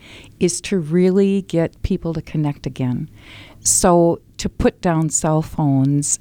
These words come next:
um, and give each other that opportunity to talk to each other. You know, I'm s-,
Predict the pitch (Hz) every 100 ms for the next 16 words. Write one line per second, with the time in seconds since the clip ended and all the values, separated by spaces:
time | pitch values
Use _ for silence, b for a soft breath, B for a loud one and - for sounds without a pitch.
0 | - 165 151 156 - 170 151 180 185 170
1 | 170 160 160 147 139 151 143 151 - 170
2 | 165 165 175 180 - 143 - 143 - 208
3 | 196 - 190 208 233 247 B B B B
4 | 190 185 - 175 196 202 196 - - _
5 | _ - -